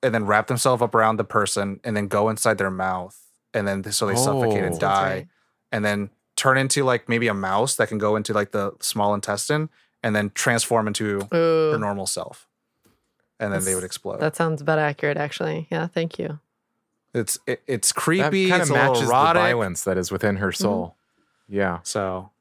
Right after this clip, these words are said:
Speaker 1: um,
Speaker 3: Jarring.
Speaker 1: for
Speaker 2: Ooh.
Speaker 1: me.
Speaker 3: Cute. Horrifying.
Speaker 2: Yeah.
Speaker 3: It's me.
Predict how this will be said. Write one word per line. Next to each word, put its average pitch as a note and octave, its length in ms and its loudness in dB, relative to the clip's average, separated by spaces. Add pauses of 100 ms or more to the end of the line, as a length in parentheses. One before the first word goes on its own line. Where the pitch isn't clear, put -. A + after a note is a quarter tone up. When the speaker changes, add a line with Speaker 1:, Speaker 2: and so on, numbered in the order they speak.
(220)
Speaker 1:
um, C#3 300 4
Speaker 3:
Jarring. G3 760 2
Speaker 1:
for C#3 440 0
Speaker 2:
Ooh. C3 40 2
Speaker 1:
me. B2 300 0
Speaker 3:
Cute. F#3 320 0 (1120)
Horrifying. D#3+ 840 -2 (1400)
Speaker 2:
Yeah. G#2 280 2
Speaker 3:
It's - 120 -8
me. G#3+ 240 0